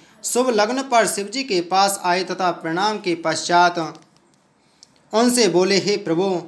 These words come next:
अब तो चलने का समय आ गया है।"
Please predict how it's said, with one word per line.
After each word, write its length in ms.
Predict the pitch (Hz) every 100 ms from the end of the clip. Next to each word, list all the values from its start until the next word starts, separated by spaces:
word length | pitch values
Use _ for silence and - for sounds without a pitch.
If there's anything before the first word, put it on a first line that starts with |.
| - _ _ -
अब 200 | 208 233
तो 100 | 247
चलने 420 | 220 180 175 233 247
का 140 | 180
समय 380 | - 170 202 196
आ 120 | 131
गया 260 | 120 147 202
है।" 300 | 202 196